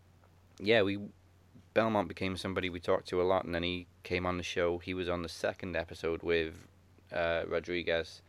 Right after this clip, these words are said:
uh, which we called the Offshoot Invasion because it was literally myself and the Phoenix from Max and those two from Offshoot. But, um, you know, Belmont was just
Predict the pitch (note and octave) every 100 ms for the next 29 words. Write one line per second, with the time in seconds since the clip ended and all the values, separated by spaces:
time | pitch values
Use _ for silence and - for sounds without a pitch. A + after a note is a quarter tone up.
0 | - - - - - - - - E2+ E2+
1 | F2+ - G#2+ A2+ G2 F2 E2+ - - -
2 | F2 E2+ E2+ F#2 F2 F2 E2 D#2+ G2 F#2
3 | - E2 D#2 - _ - - - - -
4 | - - D2+ D2+ - E2 - D#2+ D#2 F2+
5 | E2 D#2 - E2+ A2 A#2+ - - - -
6 | - - F2 E2+ - - E2 - D2 D2
7 | C#2 - - - - - - - - -
8 | - - F2+ F#2 F#2 F#2 F2 E2+ - -
9 | - A#2 G#2 B2+ C3 A2 G2 F2 F2+